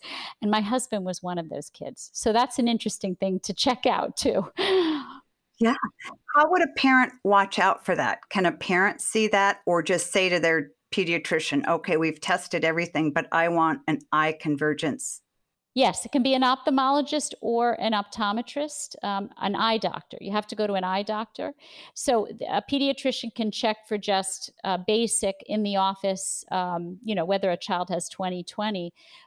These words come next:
Speaker 1: But in terms of convergence issues, it's a special test and you have to ask for it.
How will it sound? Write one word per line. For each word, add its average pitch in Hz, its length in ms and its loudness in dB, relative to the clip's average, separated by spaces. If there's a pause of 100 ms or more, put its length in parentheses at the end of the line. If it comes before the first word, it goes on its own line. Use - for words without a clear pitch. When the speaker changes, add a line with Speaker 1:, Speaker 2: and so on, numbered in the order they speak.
Speaker 1:
But 214 140 2
in 214 140 0
terms 233 400 -2
of 196 100 -4
convergence 214 640 -2
issues, 240 380 -4
it's 208 160 -8
a 202 60 -4
special 190 420 -4
test - 420 -4
and 196 140 -6
you 196 80 -6
have 196 200 -4
to - 100 -4
ask 208 360 -6
for - 200 -8
it. - 160 -8